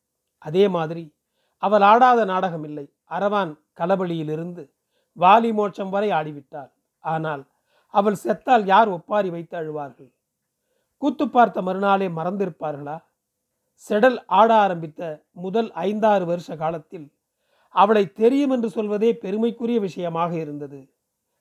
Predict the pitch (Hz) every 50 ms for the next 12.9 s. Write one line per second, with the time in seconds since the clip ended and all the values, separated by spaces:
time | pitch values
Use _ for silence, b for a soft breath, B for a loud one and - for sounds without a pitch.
0 | _ _ _ - 220 262 262 - 262 214 - 233 208 202 175 - 190 180 180 156
1 | 185 160 160 - - 175 180 - - 180 160 147 147 _ _ _ _ _ _ _
2 | - 180 170 - - 262 262 247 233 214 175 160 170 170 165 - 175 156 143 -
3 | 156 165 180 - - 160 143 135 _ _ _ _ _ - 147 151 156 156 156 190
4 | 190 170 - 156 160 175 - 185 156 143 123 123 _ _ _ _ _ _ _ _
5 | _ _ _ _ _ - - 196 240 254 240 214 175 170 185 180 202 208 220 214
6 | 220 214 - 175 170 180 170 - 160 151 139 135 135 _ _ _ - 151 175 196
7 | 196 202 196 196 202 202 196 165 170 160 - 160 156 170 190 190 160 - 185 156
8 | - 180 175 170 165 165 190 196 226 _ _ _ _ _ _ _ _ _ _ _
9 | _ - 202 226 254 277 269 - - 277 226 233 240 220 185 - 190 - 208 202
10 | 202 214 185 180 190 202 233 240 220 208 208 208 202 196 190 185 180 175 175 165
11 | 156 151 151 _ _ _ _ _ _ _ - 196 226 - - 202 - - 190 170
12 | 156 147 147 147 - 196 170 156 143 147 147 143 139 127 117 139 131